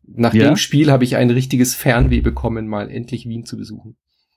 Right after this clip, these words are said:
Speaker 2: Es gibt die Wiener Zeile übrigens, das ist das, äh, Kaffeehaus, äh, in The Lion Song.
Speaker 1: Mhm.
Speaker 2: Ich glaub, die gibt's nicht wirklich, aber es gibt viele sehr ähnliche Kaffeehäuser, die tatsächlich so aussehen.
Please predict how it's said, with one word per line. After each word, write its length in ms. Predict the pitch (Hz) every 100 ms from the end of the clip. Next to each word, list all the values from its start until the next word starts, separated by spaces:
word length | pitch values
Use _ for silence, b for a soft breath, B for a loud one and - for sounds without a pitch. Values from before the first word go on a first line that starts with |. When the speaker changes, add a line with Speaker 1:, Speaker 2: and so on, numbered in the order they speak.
| -
Speaker 2:
Es 160 | 113 -
gibt 200 | 156 156
die 160 | 117
Wiener 300 | 120 160 147
Zeile 480 | - - 95 135 156
übrigens, 500 | 110 113 104 113 135
das 160 | 117 117
ist 140 | 113
das, 200 | 113 -
äh, 220 | 110 107
Kaffeehaus, 1000 | - 107 - 104 135 107 92 104 131 -
äh, 200 | 107 104
in 180 | 107 104
The 100 | 101
Lion 320 | 98 95 101
Song. 380 | 104 101 104 147 B
Speaker 1:
Mhm. 220 | 123 117 127
Speaker 2:
Ich 80 | -
glaub, 140 | 135
die 80 | 151
gibt's 200 | 156 -
nicht 160 | 123 139
wirklich, 280 | 156 123
aber 80 | 117
es 120 | 117
gibt 280 | - 117 - -
viele 500 | - - 202 170 139
sehr 200 | - 120
ähnliche 380 | 110 107 95 92
Kaffeehäuser, 500 | 95 - 98 98 101
die 120 | 104
tatsächlich 380 | 113 117 110 110
so 120 | 110
aussehen. 500 | 101 - 98 98 95